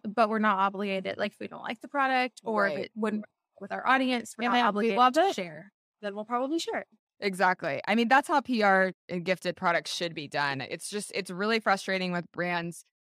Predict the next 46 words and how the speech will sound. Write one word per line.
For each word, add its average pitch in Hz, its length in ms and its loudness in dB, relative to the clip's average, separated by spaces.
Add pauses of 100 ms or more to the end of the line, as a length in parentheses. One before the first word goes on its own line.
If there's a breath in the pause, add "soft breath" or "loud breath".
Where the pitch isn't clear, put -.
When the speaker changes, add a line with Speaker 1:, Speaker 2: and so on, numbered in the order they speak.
(180)
Speaker 2:
try 190 180 0
to 190 80 0
demand 175 720 -2
a 165 80 0
video 160 580 0
for 170 260 0
a 170 60 -2
free 175 220 -4
product 165 600 0
that, - 120 0
like, 156 280 -4
I 156 160 0
didn't 247 200 -4
ask 87 300 -6
Speaker 1:
Yeah. - 60 -14
Speaker 2:
for, 185 500 -6
you 185 120 -6
Speaker 1:
Yep. 185 100 2
Speaker 2:
know? 202 140 0
<laughs> 247 180 -2
Like, - 60 -4
it's - 180 0
like, 247 220 2 (100)
"What?" 247 300 2 (1500 loud breath)
Speaker 1:
I 330 80 4
feel 466 180 2
like 494 120 2
we 359 400 2
did 247 260 0
that 277 220 4
a 240 40 -4 (260)
few 330 420 2
times, 466 540 0
like, 359 180 0
whenever 262 260 2
we 254 80 2
were 247 80 2
just 214 200 -8
starting 208 280 0
out 190 140 0
'cause 214 140 -8
we 214 80 0
didn't 185 140 -6
know 180 140 -4
any 220 160 0
better. 254 320 0